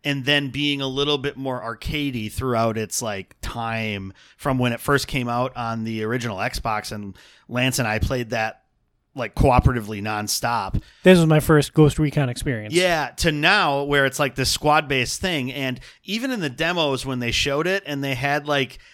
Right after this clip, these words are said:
Speaker 1: those, like, canned voices talking about, "You got someone on your six," and it's like, nobody when they fucking play a game,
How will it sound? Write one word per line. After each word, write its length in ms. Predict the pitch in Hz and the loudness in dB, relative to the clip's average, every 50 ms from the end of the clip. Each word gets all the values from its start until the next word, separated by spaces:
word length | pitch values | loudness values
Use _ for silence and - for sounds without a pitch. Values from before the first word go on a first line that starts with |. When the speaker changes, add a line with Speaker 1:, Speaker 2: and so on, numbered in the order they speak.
| - _ _ | -20 _ _
Speaker 1:
those, 220 | - 156 147 120 | 0 0 2 2
like, 240 | 123 143 131 127 - | 0 -2 -2 -2 -4
canned 460 | - - 143 139 135 143 147 147 135 | -2 0 0 2 2 0 0 -2 -2
voices 680 | 120 113 120 123 123 135 131 - 170 170 170 170 160 - | -2 0 2 4 4 4 2 2 0 0 0 0 -2 -2
talking 280 | - 160 139 135 131 147 | 0 0 0 0 0 -2
about, 400 | 135 127 127 127 123 113 110 - - - - - | -2 0 0 0 0 0 -2 -4 -10 -18 -20 -16
"You 180 | - - 107 107 | -10 -10 -6 0
got 240 | 107 117 113 123 - | 2 4 4 4 2
someone 420 | - - 175 170 165 156 156 156 156 | 0 0 0 0 0 0 2 4 4
on 160 | 160 156 143 | 4 4 2
your 160 | 131 127 123 | 0 0 0
six," 340 | - - 190 170 - - 165 | 0 0 0 0 0 0 -2
and 80 | 156 | -2
it's 100 | 147 - | -2 0
like, 200 | - 196 190 - | -2 -4 -4 -4
nobody 280 | 226 277 294 320 294 214 | -4 -4 -2 -2 -2 0
when 140 | 190 196 185 | 0 2 2
they 100 | 175 151 | 2 2
fucking 300 | - - - - 170 151 | 2 2 2 2 2 2
play 200 | - - 170 - | 2 2 2 2
a 180 | - - - | 2 0 -2
game, 180 | 139 156 165 | -4 -4 -2